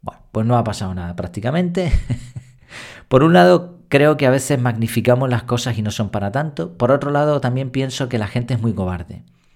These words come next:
Si no tienen necesidad, prefieren no decir nada. Incluso a veces los afectados de un tema se hacen los locos. Me llamó la atención que en el grupo, en el grupo privado, sí se comentara el tema y me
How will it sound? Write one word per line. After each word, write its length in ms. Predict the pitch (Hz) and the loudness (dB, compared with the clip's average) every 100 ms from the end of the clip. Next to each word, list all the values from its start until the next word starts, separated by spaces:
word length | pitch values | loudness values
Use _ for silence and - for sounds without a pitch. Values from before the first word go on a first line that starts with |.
| - - - - _ | -20 -20 -20 -20 _
Si 680 | - - 135 135 131 131 131 | -10 0 2 4 2 2 2
no 120 | 151 | 2
tienen 260 | 165 175 165 | 4 4 4
necesidad, 600 | 151 139 - 127 139 151 | 0 -6 -4 0 2 2
prefieren 380 | 127 131 127 | 0 0 0
no 100 | 127 | 2
decir 320 | 117 104 110 87 | 0 -2 -6 -6
nada. 360 | 87 85 - - _ | -6 -8 -12 -20 _
Incluso 360 | - 117 143 165 | -10 -4 -2 0
a 40 | |
veces 240 | 147 151 156 | 0 0 0
los 120 | 123 | 0
afectados 560 | 117 - 117 139 156 151 | -2 -4 -2 2 2 0
de 60 | |
un 140 | 143 127 | -2 -2
tema 220 | 139 151 | -4 -4
se 120 | 139 | -4
hacen 260 | 123 127 113 | -4 -2 -4
los 160 | 92 | -4
locos. 340 | 95 90 101 - _ _ _ _ - - | -6 -8 -10 -16 _ _ _ _ -20 -8
Me 140 | 123 127 | 0 2
llamó 200 | 127 170 | 4 4
la 80 | |
atención 420 | 196 180 175 180 170 | 4 2 0 0 0
que 100 | 147 | 0
en 60 | |
el 120 | 120 | 0
grupo, 400 | 117 170 170 139 | 2 0 0 -6
en 80 | 117 | -6
el 60 | 104 | -4
grupo 260 | 117 131 | -4 -4
privado, 540 | 143 139 135 135 135 - _ _ _ _ _ | -4 -2 -2 -2 -6 -12 _ _ _ _ _
sí 260 | - - 156 | -8 -4 -2
se 160 | 190 | 0
comentara 540 | 185 139 123 120 139 113 | 0 0 -2 0 0 0
el 120 | 104 | -2
tema 320 | 110 90 87 | -2 -4 -6
y 120 | - 107 | -8 -4
me 460 | 110 101 98 - | -4 -4 -6 -10